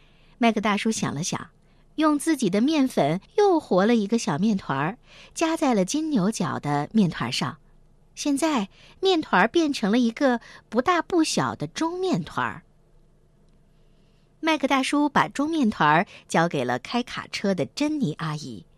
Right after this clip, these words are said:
“这是金牛角寄给奶奶的生日礼物。金牛角是个孝顺的好孩子，奶奶是位了不起的老太太，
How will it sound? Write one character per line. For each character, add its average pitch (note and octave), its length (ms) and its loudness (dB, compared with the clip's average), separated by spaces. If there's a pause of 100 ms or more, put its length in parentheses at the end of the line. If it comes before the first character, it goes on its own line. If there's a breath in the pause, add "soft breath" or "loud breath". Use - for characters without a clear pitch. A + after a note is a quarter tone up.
(760 soft breath)
“这 D4 100 -2
是 C#4 160 -2
金 D#4 200 -4
牛 C4+ 180 0
角 F#3 300 2
寄 B3+ 160 -4
给 A3+ 160 0
奶 F#3+ 180 0
奶 C3+ 140 -2
的 F3 100 0
生 F3+ 300 0
日 E3+ 40 -2
礼 D3+ 140 -4
物。 C#3 260 -4 (520)
金 B3 160 4
牛 G3 180 2
角 C3 260 0
是 - 180 -6
个 E3 120 -2
孝 F#3+ 260 2
顺 - 160 -2
的 C#3 80 -6
好 B2 160 -8
孩 A2+ 280 -10
子， C3+ 200 -6 (460 loud breath)
奶 G3 240 4
奶 C4+ 260 4 (120 loud breath)
是 - 180 0
位 C4 100 6
了 G3+ 260 6
不 G#3 60 -2
起 G3 200 -4
的 F3+ 100 0
老 E3+ 180 2
太 D4 300 0
太， A3 220 0